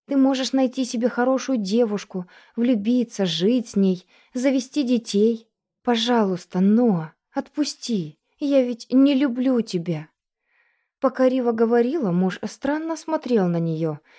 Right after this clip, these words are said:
Девушка даже подумала, что её слова проникли ему в душу. Но последняя фраза перечеркнула всё. Ноа вскочил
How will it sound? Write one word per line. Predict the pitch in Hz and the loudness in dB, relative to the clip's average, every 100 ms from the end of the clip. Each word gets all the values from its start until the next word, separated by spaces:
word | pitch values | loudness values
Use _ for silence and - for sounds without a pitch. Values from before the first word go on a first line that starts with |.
| _ - | _ -2
Девушка | 220 226 214 - | 2 2 0 -6
даже | 214 208 | -4 -4
подумала, | 208 226 208 233 269 240 214 | -2 -4 -2 0 2 2 2
что | 202 - | -2 0
её | 220 214 | 2 2
слова | 214 - 269 269 185 | -2 -2 -2 0 -2
проникли | - 190 190 175 165 | 0 2 2 0 -4
ему | 160 180 202 220 | -4 0 2 2
в | 208 | 0
душу. | 190 147 - 160 - _ - | -4 -4 -8 -14 -16 _ -2
Но | 240 | 0
последняя | 247 233 247 240 220 220 | 0 -2 2 2 4 2
фраза | 220 285 285 180 165 - _ - | 0 -2 0 -2 -6 -12 _ -2
перечеркнула | 254 214 202 190 185 190 202 214 | 0 2 -2 -4 0 2 2 0
всё. | 208 - 175 147 - _ _ _ | -4 -6 -6 -6 -10 _ _ _
Ноа | 202 214 196 | 2 4 4
вскочил | 175 - - 180 - 226 285 | 0 -4 -4 -4 -2 -2 -2